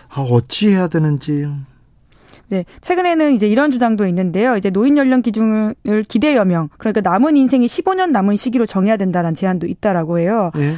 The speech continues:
Speaker 2: 그렇게 따지면 이천이십일 년은 칠십이 세, 이천삼십 년에는 칠십칠 세 정도 된다고 합니다. 노인이 시작되는 기준을요.
Speaker 1: 그래요?
Speaker 2: 네.
Speaker 1: 이천삼십 년에는 칠십칠 세요?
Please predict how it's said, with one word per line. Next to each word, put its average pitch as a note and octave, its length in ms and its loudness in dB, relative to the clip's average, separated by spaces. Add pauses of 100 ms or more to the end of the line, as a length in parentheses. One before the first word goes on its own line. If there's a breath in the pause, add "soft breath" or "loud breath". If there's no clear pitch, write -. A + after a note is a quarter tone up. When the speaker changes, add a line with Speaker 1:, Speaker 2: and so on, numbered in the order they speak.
Speaker 2:
그렇게 C4+ 220 0
따지면 A#3+ 400 2
이천이십일 A3 540 0
년은 A3 200 0
칠십이 G#3+ 420 -2
세, D#3+ 240 -6 (420 soft breath)
이천삼십 C4 460 2
년에는 A#3+ 500 0
칠십칠 - 440 -6
세 A3+ 240 -4
정도 E3 240 -8
된다고 E3 340 -6
합니다. E3 460 -8
노인이 A3+ 320 2
시작되는 G3 480 -4
기준을요. D#3+ 580 -8
Speaker 1:
그래요? C3+ 480 0 (160)
Speaker 2:
네. D#3 220 -12 (520 soft breath)
Speaker 1:
이천삼십 F#3 1040 -4
년에는 E3 420 -2
칠십칠 A3 520 -4
세요? E3 400 0